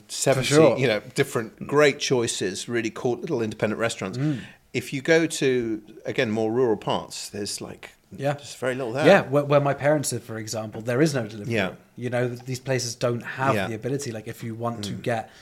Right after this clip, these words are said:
Speaker 2: a takeaway, it's not gonna be high
Speaker 1: Yes.
Speaker 2: quality. It's not gonna be something at that level. So I
Speaker 1: So
Speaker 2: can
Speaker 1: we
Speaker 2: see
Speaker 1: don't have
Speaker 2: that.
Speaker 1: the instantaneousess
Speaker 2: Yeah.
Speaker 1: of it. So we don't, we can't deliver within
Speaker 2: Yeah.
Speaker 1: twenty minutes. You've gotta order it a day before,
Speaker 2: Mm.
Speaker 1: but, but still, I think people look forward to the
Speaker 2: Absolutely.
Speaker 1: experience of,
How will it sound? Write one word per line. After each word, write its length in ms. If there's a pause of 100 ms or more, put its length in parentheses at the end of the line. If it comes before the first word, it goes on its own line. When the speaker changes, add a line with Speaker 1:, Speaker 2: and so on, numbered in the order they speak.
(180)
Speaker 2:
a 60
takeaway, 640
it's 240
not 300
gonna 160
be 140
high 140
Speaker 1:
Yes. 100
Speaker 2:
quality. 300
It's 140
not 200
gonna 140
be 60
something 280
at 80
that 120
level. 300
So 140
I 40
Speaker 1:
So 120
Speaker 2:
can 40
Speaker 1:
we 60
Speaker 2:
see 80
Speaker 1:
don't 80
have 160
Speaker 2:
that. 40
Speaker 1:
the 100
instantaneousess 920
Speaker 2:
Yeah. 200
Speaker 1:
of 60
it. 180
So 140
we 100
don't, 200
we 80
can't 240
deliver 220
within 320 (120)
Speaker 2:
Yeah. 120
Speaker 1:
twenty 160
minutes. 300
You've 240
gotta 120
order 200
it 80
a 20
day 220
before, 360
Speaker 2:
Mm. 60
Speaker 1:
but, 200 (360)
but 200
still, 360
I 60
think 300
people 220
look 240
forward 480
to 300
the 260
Speaker 2:
Absolutely. 20
Speaker 1:
experience 540
of, 260